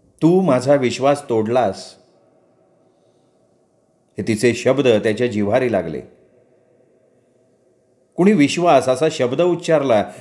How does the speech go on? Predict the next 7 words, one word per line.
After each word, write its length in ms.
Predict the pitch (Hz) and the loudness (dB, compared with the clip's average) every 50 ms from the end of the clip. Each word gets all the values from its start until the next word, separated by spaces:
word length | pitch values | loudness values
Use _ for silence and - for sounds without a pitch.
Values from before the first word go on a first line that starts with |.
| - - | -6 -2
तरी 160 | 135 131 180 | 0 0 2
त्या 160 | 165 175 180 175 | 2 2 0 0
शब्दाची 640 | 170 139 127 120 120 135 151 151 151 123 113 117 | 0 0 0 0 2 0 0 0 0 -4 -6 -6
घृणा 440 | 113 101 95 82 101 107 110 127 143 | -6 -8 -8 -4 -2 0 0 0 0
निर्माण 360 | 143 127 110 110 113 120 123 | 0 0 -2 -2 -2 -4 -4
होत 180 | 110 92 95 98 95 | -4 -4 -6 -6 -6
होती. 360 | 92 82 69 71 67 - | -10 -12 -10 -12 -14 -16